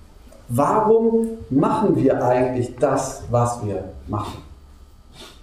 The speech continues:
Warum sind wir Einladende?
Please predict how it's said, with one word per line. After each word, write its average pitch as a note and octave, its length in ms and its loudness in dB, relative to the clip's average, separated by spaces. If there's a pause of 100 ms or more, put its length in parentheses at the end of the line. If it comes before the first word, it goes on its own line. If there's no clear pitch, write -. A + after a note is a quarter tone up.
(1200)
Warum F3+ 880 0 (280)
sind B2+ 360 0
wir D#3+ 460 2 (760)
Einladende? F2+ 760 -2